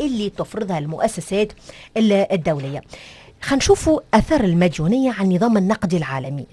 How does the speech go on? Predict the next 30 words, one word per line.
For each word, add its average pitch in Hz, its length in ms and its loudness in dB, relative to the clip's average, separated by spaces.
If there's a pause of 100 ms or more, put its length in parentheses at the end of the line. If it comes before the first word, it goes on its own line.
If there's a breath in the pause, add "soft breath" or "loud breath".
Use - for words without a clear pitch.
تأثر - 280 0
المديونية 156 540 -2
بشكل - 280 -2
مباشر 220 480 2
على 143 120 -2
النظام 151 260 0
النقدي 143 280 -4
العالمي 170 460 0 (300 loud breath)
اللي 190 180 4
ما 170 120 4
زال 151 180 0
حتى 294 280 2
لتوا 190 320 4 (260 loud breath)
يلعب 147 340 -2
دور 156 240 -2
كبير 214 440 -2
في 180 200 -6
هيمنة 170 440 0
الدولار 165 500 0
الأمريكي. 190 640 -2 (640 loud breath)
فكلما 196 440 4
ارتفعت 170 460 0
الديون 170 540 2
ازداد 180 420 2
اعتماد 160 420 -2
الدول 160 380 0
على 160 160 -2
المؤسسات 160 560 -4
المالية 151 420 -4
الدولية 165 540 0